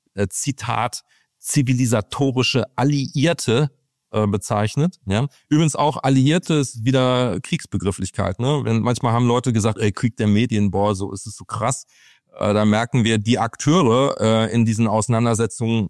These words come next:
äh, die nutzen selber diese Kriegsbegrifflichkeit. Ja, ja und, äh, das ist ja mittlerweile offensichtlich, dass, ähm, die westlichen Demokratien, ähm, eigentlich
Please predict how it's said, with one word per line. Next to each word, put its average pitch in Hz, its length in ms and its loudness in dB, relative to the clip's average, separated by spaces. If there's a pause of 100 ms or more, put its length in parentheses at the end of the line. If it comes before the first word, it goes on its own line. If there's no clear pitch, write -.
äh, 101 180 -4
die 113 400 2
nutzen 113 440 0
selber 101 360 0
diese 92 240 -6
Kriegsbegrifflichkeit. - 1160 -10
Ja, 107 160 -6 (640)
ja 156 180 2
und, 117 340 2
äh, 113 400 2
das 117 180 0
ist 135 160 -2
ja 117 120 2
mittlerweile 107 600 2
offensichtlich, 120 760 0
dass, - 400 -4
ähm, 107 500 2 (120)
die 104 280 2
westlichen 110 460 -2
Demokratien, 107 1000 0 (120)
ähm, 95 500 0 (100)
eigentlich 98 680 -2